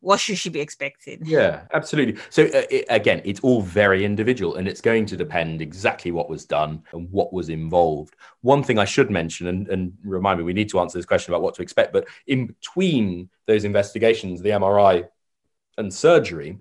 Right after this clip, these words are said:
Speaker 2: we might need to start some different treatment. We mentioned that hormonal treatment,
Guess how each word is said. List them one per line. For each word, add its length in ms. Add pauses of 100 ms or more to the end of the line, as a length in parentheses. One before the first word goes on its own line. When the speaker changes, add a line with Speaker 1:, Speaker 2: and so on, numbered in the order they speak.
(320)
Speaker 2:
we 140
might 220
need 140
to 80
start 260
some 100
different 320
treatment. 340
We 80
mentioned 480
that 220 (340)
hormonal 380
treatment, 500